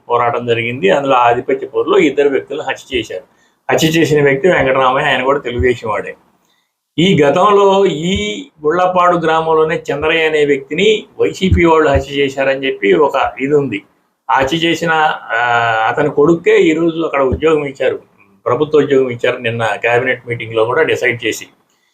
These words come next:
So, ఇప్పుడు ఈ వెంక-, ఈ చంద్రయ్య త-, సంబంధించిన అనుచరులే ఈ కోటేశ్వరరావు, వెంకటేశ్వరరావు వాళ్ళదే ఇక్కడ ఆధిపత్యం ఉంది. ఈ వెంకటరామయ్య కూడా తెలుగుదేశం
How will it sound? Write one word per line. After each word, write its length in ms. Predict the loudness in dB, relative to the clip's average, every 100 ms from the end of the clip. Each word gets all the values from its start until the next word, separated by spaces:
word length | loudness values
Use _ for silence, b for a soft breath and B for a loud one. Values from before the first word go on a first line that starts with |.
| _ _ _
So, 80 | 0
ఇప్పుడు 260 | 4 4 2
ఈ 100 | 2
వెంక-, 580 | 2 0 0 0 0 0
ఈ 200 | 0 -2
చంద్రయ్య 480 | -2 0 2 2 2
త-, 240 | 0 -2
సంబంధించిన 580 | 0 -2 -2 -6 -6 -6
అనుచరులే 540 | -6 -2 0 2 4 4
ఈ 260 | 4 0
కోటేశ్వరరావు, 580 | 2 2 2 2 2 4
వెంకటేశ్వరరావు 600 | 2 0 -2 0 2 2 0
వాళ్ళదే 540 | 0 2 2 2 2 0
ఇక్కడ 200 | 0 0 0 -4 _ -20 -10 -2
ఆధిపత్యం 520 | 2 2 2 0 -2
ఉంది. 220 | -2 0
ఈ 140 | 2 4
వెంకటరామయ్య 680 | 2 2 0 0 0 0
కూడా 160 | 2 0
తెలుగుదేశం 460 | 0 0 0 -2